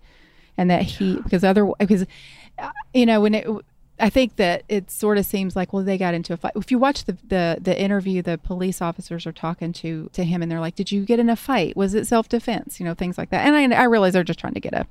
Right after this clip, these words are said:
Speaker 2: No, 'cause, and, and I think you bring up a really, really, really good point, right? Because that is the,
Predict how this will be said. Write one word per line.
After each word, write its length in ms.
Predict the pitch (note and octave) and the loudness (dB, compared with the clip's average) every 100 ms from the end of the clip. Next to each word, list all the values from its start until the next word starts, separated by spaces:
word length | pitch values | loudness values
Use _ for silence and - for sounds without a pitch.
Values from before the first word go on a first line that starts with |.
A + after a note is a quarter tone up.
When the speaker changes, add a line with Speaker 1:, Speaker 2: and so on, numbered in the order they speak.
| - | -2
Speaker 2:
No, 160 | B3 F#3 | 0 2
'cause, 220 | G3+ - | 0 2
and, 200 | A3 A3+ | 2 4
and 140 | A#3 | 4
I 80 | A#3+ | 4
think 300 | E4 D4+ - - | 2 0 -2 0
you 140 | F3 | 2
bring 240 | D#3 F#3 | 4 4
up 140 | B3 F3+ | 2 2
a 40 | |
really, 380 | D3 D3 D#3 D3+ | 2 2 4 2
really, 320 | C3+ C#3+ C#3 | 2 0 0
really 320 | B2 C3+ C3+ | 0 0 0
good 220 | A#2+ B2 - | -2 -6 -4
point, 320 | C3+ A#2+ - | -6 -6 -8
right? 260 | B2+ D3+ | -8 -6
Because 480 | - C#3+ D#3+ C3+ - _ _ _ _ _ - _ - - _ | -8 -2 -2 -2 -8 _ _ _ _ _ -20 _ -20 -20 _
that 300 | C3 D#3+ G#3 | 0 2 4
is 300 | A3+ E3+ - _ - - _ _ - - - | 2 0 -6 _ -20 -20 _ _ -20 -20 -4
the, 200 | D3+ | 0